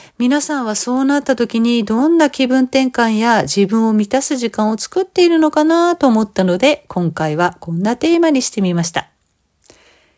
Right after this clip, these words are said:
題して、「あなたの癒しって何ですか？」まあ、そんなテーマでお話ししようかなと思います。あの、私の癒しの場所といったらですね、まあ、まず一つ目に、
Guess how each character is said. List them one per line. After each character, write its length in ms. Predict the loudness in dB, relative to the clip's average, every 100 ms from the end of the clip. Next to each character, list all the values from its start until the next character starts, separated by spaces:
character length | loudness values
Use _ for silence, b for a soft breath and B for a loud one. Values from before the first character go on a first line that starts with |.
| b
題 260 | -2 0 0
し 100 | 0
て、 280 | -2 -2 b b b b -4
「あ 160 | -2
な 200 | 2 2
た 160 | 2 4
の 140 | 4
癒 200 | 4 2
し 180 | 2 -2
っ 40 |
て 200 | 0 0 0
何 260 | -2 0 0
で 100 | -2
す 120 | -4
か？」 200 | -4 -8 -8 _ _ _ _ _ _ B B B B B
ま 80 | -2
あ、 20 |
そ 180 | 0 0
ん 80 | 0
な 120 | 0
テ 180 | 0 0
ー 40 |
マ 100 | 0
で 220 | 0 0 0
お 80 |
話 280 | -4 -4 -2
し 20 | -2
し 40 | -2
よ 80 |
う 20 | 0
か 120 | 0
な 160 | 0
と 80 | 0
思 120 | 0 0
い 80 | -2
ま 140 | -2
す。 160 | -4 -8 _ -10 -10 -14 -20 _ _ _ _ _ _ B B B B B B B
あ 80 | -2
の、 520 | 0 2 0 -2 -4 -8
私 380 | -8 -4 -4 -2
の 200 | -4 -6
癒 220 | -6 -4 -2
し 180 | 0
の 140 | 0 -2
場 140 | -2
所 160 | -2 -2
と 80 | -6
い 60 |
っ 0 |
た 180 | -4 -4
ら 80 | -2
で 140 | -4
す 160 | -6 -4
ね、 280 | -6 -6 -10 b -4
ま 120 | -2
あ、 40 | 0
ま 140 | 0
ず 80 | 0
一 200 | -2 -2
つ 160 | -2
目 120 | -4 -2
に、 280 | -2 -4